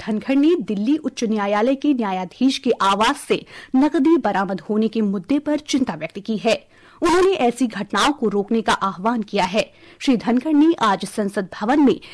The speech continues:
इस मुद्दे पर सदन के नेता जगत प्रकाश नड्डा और विपक्ष के नेता मल्लिकार्जुन खड़गे के साथ बैठक की।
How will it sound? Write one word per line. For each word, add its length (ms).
इस 140
मुद्दे 320
पर 160
सदन 340
के 160
नेता 360
जगत 380
प्रकाश 420
नड्डा 320
और 140
विपक्ष 440
के 160
नेता 360
मल्लिकार्जुन 540
खड़गे 320
के 160
साथ 320
बैठक 360
की। 180